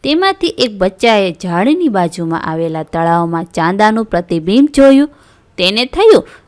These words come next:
"નક્કી ચાંદો પાણીમાં પડી ગયો છે."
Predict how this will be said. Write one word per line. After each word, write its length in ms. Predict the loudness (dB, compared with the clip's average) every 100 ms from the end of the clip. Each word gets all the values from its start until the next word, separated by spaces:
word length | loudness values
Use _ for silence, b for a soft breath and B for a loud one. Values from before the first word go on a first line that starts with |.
| -6
"નક્કી 400 | -4 -4 -2 -2
ચાંદો 400 | 0 -2 0 -2
પાણીમાં 580 | -2 -4 -2 -2 -2 -2
પડી 240 | -2 -2 -2
ગયો 380 | 0 0 0 -4
છે." 340 | -8 -12